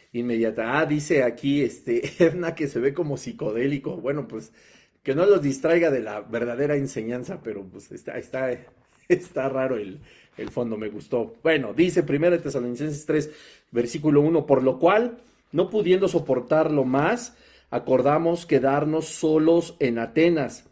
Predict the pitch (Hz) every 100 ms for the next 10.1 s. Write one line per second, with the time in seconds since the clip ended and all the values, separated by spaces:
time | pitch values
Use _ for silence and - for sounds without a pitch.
0 | _ _ _ _ 131 151 226 262 202 190
1 | 196 190 180 160 139 - 165 170 156 -
2 | 131 123 131 143 147 180 - _ _ -
3 | 170 143 135 151 175 160 139 165 175 143
4 | 156 135 117 120 117 113 135 143 139 147
5 | 147 147 135 113 104 104 - 151 147 117
6 | 113 156 185 - 208 - _ _ _ -
7 | 143 160 160 151 147 135 120 135 143 143
8 | 143 135 - 110 110 127 131 123 120 -
9 | 123 - 123 110 107 - 110 151 160 -
10 | _